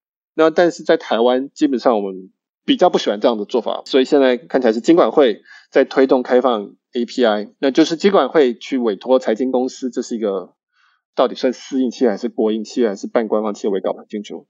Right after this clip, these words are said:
财经公司去定了一个标准，然后希望所有的银行都来遵循。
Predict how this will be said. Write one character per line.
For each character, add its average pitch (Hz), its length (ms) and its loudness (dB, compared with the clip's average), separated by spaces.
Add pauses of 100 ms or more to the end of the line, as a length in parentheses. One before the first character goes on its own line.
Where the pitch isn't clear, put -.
(120)
财 127 140 2
经 147 120 2
公 160 180 4
司 156 140 -4
去 160 120 2
定 175 160 6
了 156 60 4
一 151 40 4
个 143 100 4
标 131 240 4
准， 107 240 -8
然 110 100 -10
后 117 140 -4
希 143 120 -2
望 151 120 4
所 131 140 0
有 117 40 4
的 110 60 -2
银 110 120 -8
行 107 120 -8
都 110 120 -4
来 101 120 -4
遵 120 240 -4
循。 95 240 -12